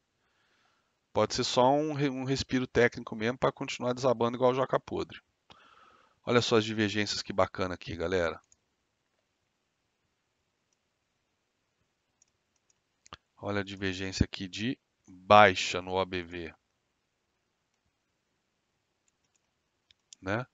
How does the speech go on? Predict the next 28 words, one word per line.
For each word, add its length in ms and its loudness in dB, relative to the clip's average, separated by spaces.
Olha 160 -4
as 60 -4
divergências. 580 -6
Que 220 -8
coisa 400 -2
feia 360 -10
essa 200 -12
divergência. 600 -14
Que 200 -4
lindo. 520 -2
E 40 0
deriva, 520 6
né? 160 0
Formato 320 2
de 40 -14
deriva 320 4
ainda 120 -2
por 100 -8
cima. 360 -8
Divergência 440 -2
derivando 540 0
deu 120 -2
uma 80 2
bela 260 8
de 60 0
uma 160 0
venda 280 -4
aqui. 300 -12